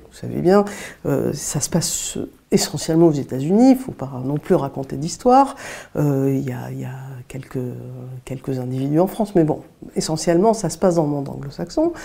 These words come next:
Donc, euh, donc il y a des gens qui font de la recherche fondamentale, de, et puis,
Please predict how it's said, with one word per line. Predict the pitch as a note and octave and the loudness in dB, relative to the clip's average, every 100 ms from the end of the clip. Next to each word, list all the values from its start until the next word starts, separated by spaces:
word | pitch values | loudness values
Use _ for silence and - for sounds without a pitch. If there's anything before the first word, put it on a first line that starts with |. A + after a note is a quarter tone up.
| - - G3+ | -18 0 4
Donc, | G3+ G3+ | 6 6
euh, | F#3 - | 6 6
donc | E3+ E3+ F3 | 2 2 4
il | |
y | |
a | E3 | 6
des | F#3+ | 6
gens | G3 G3 | 6 2
qui | - D#3 | 0 -4
font | - D3 | -2 -6
de | |
la | B2+ | -6
recherche | C3+ - D#3+ D3 - - - - | -8 -6 -6 -6 -8 -8 -10 -12
fondamentale, | - B2+ B2 C3 D3+ B3 D4+ D#4 | -14 -12 -10 -6 2 4 4 2
de, | C3+ - | -4 -6
et | - | -10
puis, | - G#3+ E3+ | -2 0 0